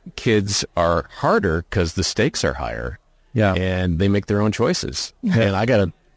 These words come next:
Speaker 1: uh, yeah, I wouldn't have done that, but okay.
Speaker 2: Yeah.
Speaker 1: I gotta just accept that. And they have to live their story, and their story's not done yet.
Speaker 2: Yeah.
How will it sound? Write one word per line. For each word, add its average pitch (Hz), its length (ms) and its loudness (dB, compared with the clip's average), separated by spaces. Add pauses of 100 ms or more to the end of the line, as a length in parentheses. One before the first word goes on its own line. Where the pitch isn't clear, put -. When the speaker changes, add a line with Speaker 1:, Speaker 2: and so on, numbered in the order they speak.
(540)
Speaker 1:
uh, 113 240 2
yeah, 95 220 0
I 143 80 2
wouldn't 170 220 2
have 76 80 -4
done 85 180 0
that, 101 260 -2
but 87 220 -2
okay. 190 460 -2 (400)
Speaker 2:
Yeah. 120 180 2
Speaker 1:
I 107 100 -2
gotta 120 200 2
just 113 260 -6
accept 160 360 -2
that. 90 280 -2
And 107 180 0
they 160 140 2
have 202 180 0
to 185 80 -2
live 165 240 2
their 190 160 2
story, 104 540 -2 (520)
and 123 160 2
their 175 120 4
story's 185 340 0
not 175 160 0
done 196 240 2
yet. 87 400 -2
Speaker 2:
Yeah. 104 220 0